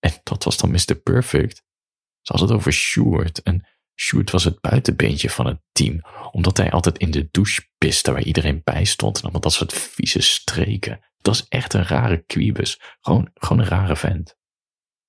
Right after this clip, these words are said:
En ik met mijn stomme hoofd ging er natuurlijk allemaal vertellen aan haar van, nou ja, Sjoerd, die pist gewoon in de douche waar iedereen bij staat. Het is echt een smeerlap.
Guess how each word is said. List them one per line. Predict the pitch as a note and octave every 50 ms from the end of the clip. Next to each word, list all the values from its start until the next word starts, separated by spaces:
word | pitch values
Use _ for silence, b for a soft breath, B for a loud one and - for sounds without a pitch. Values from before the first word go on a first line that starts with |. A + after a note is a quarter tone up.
| _ _
En | - -
ik | F#2 F2+ -
met | F#2+ D2+
mijn | D#2 E2 -
stomme | - - D2+ D2+ C#2+
hoofd | C#2+ D#2 D#2 D#2 - -
ging | - D#2+ D2
er | -
natuurlijk | - E2+ E2 - - -
allemaal | F2 E2+ D#2 D2
vertellen | - - - - - - -
aan | - -
haar | - - - - -
van, | - - -
nou | - D#2 D2
ja, | C#2 D2 D2+ - _ _ _ _ _ _ _ _
Sjoerd, | - - - - - - D#2+ D#2+ - - - _ C3+ - - _
die | - - - - _
pist | _ - - - -
gewoon | - - - -
in | - - D2+ D#2+
de | D#2+ E2
douche | - - - - -
waar | - G2+
iedereen | - - - F2 E2+ -
bij | - - -
staat. | - - - - - -
Het | B1+ A1 - -
is | -
echt | - - -
een | - -
smeerlap. | - - - D3 C3 - - - - - - - - -